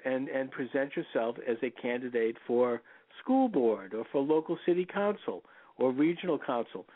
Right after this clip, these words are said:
and you could get elected. And even if you don't get elected, you will be on, you could get on the ballot with very little effort. You know, with very, it's very little bit money on a local level. These are not big, expensive campaigns.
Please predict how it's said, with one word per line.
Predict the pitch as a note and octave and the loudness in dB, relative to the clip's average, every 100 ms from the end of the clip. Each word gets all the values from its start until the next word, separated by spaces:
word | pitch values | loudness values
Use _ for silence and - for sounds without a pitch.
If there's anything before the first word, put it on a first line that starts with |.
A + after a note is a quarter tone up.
| - - | -20 -8
and | - C#3 | -2 -2
you | F3 F#3+ | -2 -2
could | - F#3+ | -2 0
get | D#3 D3+ | 2 2
elected. | E3+ F#3+ G3+ - G#2+ | 2 0 0 -4 -4
And | B2 C#3 | -4 0
even | F3 G3 | 0 0
if | G3 | -4
you | G3+ | -6
don't | E3 F#3 A3 A#3 | 0 2 2 0
get | F3 | 0
elected, | B2 A#2+ G#2 - G2+ _ _ _ _ _ _ _ _ _ _ _ - - - - _ | 0 0 -2 -8 -14 _ _ _ _ _ _ _ _ _ _ _ -20 -20 -20 -20 _
you | - C#3 D#3+ | -2 2 4
will | E3+ | 4
be | D#3+ E3 | 4 4
on, | D3+ C#3+ D#3+ | 4 2 0
you | |
could | D#3 D3+ | -2 0
get | D3+ D#3+ | 2 2
on | E3 | 0
the | C#3 | 0
ballot | C3 C3 C#3+ F3 F3 | 0 2 2 0 -2
with | A#2+ | -4
very | C3+ D3 | 0 2
little | F3 D#3+ C#3 | 4 2 2
effort. | A#2+ G#2 - B2 - _ _ _ - - _ | -2 -4 -6 -8 -10 _ _ _ -20 -20 _
You | - | -4
know, | B2+ | 0
with | A#2+ A#2 | 0 0
very, | C3+ D#3 E3 | 2 4 2
it's | E3+ A2+ - | 0 -2 0
very | C#3+ F3 | 4 4
little | E3+ D#3 D3 | 4 2 2
bit | D3+ D3+ | 0 -2
money | C3 C#3+ C#3+ C#3 | 0 0 0 0
on | B2 | 0
a | |
local | B2+ B2 C3+ | 0 -2 -2
level. | B2+ A#2+ C3 | -2 -2 0
These | B2+ C3 | -4 -4
are | C3+ | -2
not | C3 C3 - | -2 -2 0
big, | C3+ C3 | -2 -2
expensive | A#2 - C3 A#2 A#2+ | -6 0 0 0 -6
campaigns. | - A2+ A2 G#2+ G#2 | -4 -4 -4 -10 -10